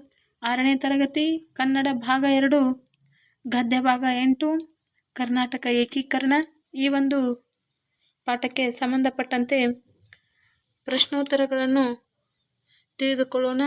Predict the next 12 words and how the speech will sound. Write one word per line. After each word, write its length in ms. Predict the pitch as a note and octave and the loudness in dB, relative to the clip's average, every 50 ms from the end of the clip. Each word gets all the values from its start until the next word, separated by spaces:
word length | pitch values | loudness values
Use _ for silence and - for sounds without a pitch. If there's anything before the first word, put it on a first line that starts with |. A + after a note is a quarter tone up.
| C#4+ C4+ - | -2 -4 -4
ಈ 100 | C#4 C#4 | -2 0
ಒಂದು 340 | C#4 C#4 C#4 C#4 C4+ C#4 C4 | 2 2 2 2 2 2 0
ವಿಡಿಯೋ 280 | C4 C4 C4+ C4+ C4+ B3+ A#3+ A#3+ A#3+ - _ _ - | 2 2 4 4 6 6 6 4 2 -2 _ _ -8
ನಿಮಗೆ 280 | B3+ B3 B3 B3 B3+ B3+ | -4 -2 0 2 2 2
ಇಷ್ಟವಾದಲ್ಲಿ 600 | B3 B3 - - C4+ C4 C4 B3 C#4 C4 C#4+ C#4 | 2 0 -2 -4 -4 -2 -2 -2 -2 -2 -4 -4
ಸಬ್ಸ್ಕ್ರೈಬ್ 460 | C#4 C4+ B3 B3 - - B3+ B3+ B3+ | -2 -4 -4 -4 -4 -4 -4 -4 -2
ಮಾಡಿ, 200 | C4 C4 B3 C4 | -2 -2 -2 -2
ಶೇರ್ 340 | B3+ - - B3+ B3+ B3 B3+ | -2 0 0 0 0 0 -2
ಮಾಡಿ, 280 | B3+ B3+ B3+ B3+ C4+ C#4+ C#4 - _ _ _ _ _ _ - | -4 -4 -2 -2 -2 -4 -6 -10 _ _ _ _ _ _ -2
ಲೈಕ್ 260 | A#3+ A#3+ B3 B3 B3 B3+ | 0 0 0 0 -2 -4
ಮಾಡಿ. 260 | B3+ C4 B3+ C#4 C#4 C#4+ C#4 - _ _ _ _ - - _ A#3+ | -4 -2 -2 -2 -4 -6 -8 -14 _ _ _ _ -20 -18 _ -10
ಅದು 180 | A#3+ C4 C4+ | -6 -2 -2